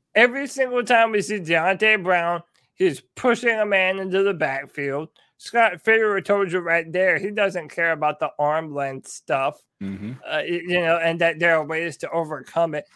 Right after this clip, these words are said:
Speaker 1: And by the way, lots of people know this. So, uh, I mean, I really do think that there's a,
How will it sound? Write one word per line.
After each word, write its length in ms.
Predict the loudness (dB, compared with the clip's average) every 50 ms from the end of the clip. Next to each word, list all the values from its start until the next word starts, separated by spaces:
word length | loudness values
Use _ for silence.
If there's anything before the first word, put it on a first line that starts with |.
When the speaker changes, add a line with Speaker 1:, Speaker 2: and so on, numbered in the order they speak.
| _ _ -6
Speaker 1:
And 140 | -6 2 6
by 180 | 8 8 8
the 80 | 6 4
way, 200 | 2 2 2 2
lots 420 | 2 2 2 2 2 0 -2 -6
of 120 | -10 -10 -6
people 320 | -6 -6 -6 -6 -8 -10
know 300 | -8 -6 -4 -4 -4 -4
this. 420 | -6 -8 -8 -8 -8 -10 -12 -18 -20 _ _ _ _ _ _ _ _ _ _
So, 420 | -8 -4 0 2 2 2 0 -2 -4 -6
uh, 100 | -6 -6 -4 0 0
I 60 | 2
mean, 140 | 2 4 4 4
I 40 | 2
really 260 | 4 4 2 2 0
do 160 | 0 -2 -4
think 240 | -2 -4 -6 -6 -8
that 80 | -8 -6
there's 220 | -4 -4 -2 -2 0
a, 100 | -2